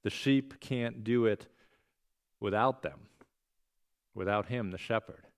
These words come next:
And the shepherd enables the sheep to rest by his actions for them, and the shepherd enables the sheep to rest by his presence with them. What, what does that have to do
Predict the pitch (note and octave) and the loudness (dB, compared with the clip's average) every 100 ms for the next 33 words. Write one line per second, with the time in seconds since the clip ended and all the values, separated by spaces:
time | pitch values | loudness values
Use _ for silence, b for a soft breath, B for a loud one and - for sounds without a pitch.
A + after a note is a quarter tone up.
0 | _ _ - A2+ A2 - D3+ D#3+ G3+ F#3+ | _ _ -6 -4 -2 2 2 4 4 4
1 | D#3+ D3 C#3 C3+ B2 - - C3+ - - | 4 2 2 0 -2 -2 -2 -2 -2 -4
2 | B2 G#2+ G#2 G2+ - G#2 G2+ F#2 F2+ - | 0 2 2 -2 -6 -2 0 0 -4 -6
3 | - G#2+ A#2+ - - D3+ C#3 - C#3+ D3 | -4 0 0 -2 -6 -6 -6 -4 0 0
4 | D3+ D#3 E3 C#3+ _ _ _ _ _ _ | 0 -2 -4 -12 _ _ _ _ _ _
5 | _ G#2 G#2+ - C3 C3 D3+ D3 C3+ A#2 | _ -6 -6 -2 0 0 0 -2 -2 -2
6 | A#2+ A#2 A2+ A2 - B B - - - | 0 2 0 -4 -14 B B -14 -10 -4
7 | A#2 - _ b b - A2+ G#2 F#2+ F#2 | -4 -6 _ b b -12 -4 0 2 0
8 | - - _ b b b G#2+ G#2 A2+ G2+ | -4 -18 _ b b b -2 0 0 -4
9 | - - B2+ A#2 G#2 F2+ - - - _ | -6 -4 2 2 2 -6 -8 -14 -18 _
10 | _ _ _ _ _ _ _ G#2+ A#2 F#2 | _ _ _ _ _ _ _ 0 0 0
11 | E2+ - _ _ _ _ _ _ _ _ | -8 -18 _ _ _ _ _ _ _ _
12 | _ _ _ D3 D3+ D3 C3+ C#3 C3+ C3+ | _ _ _ 0 4 6 6 4 6 2
13 | - A#2+ A#2+ A#2 | 0 2 4 4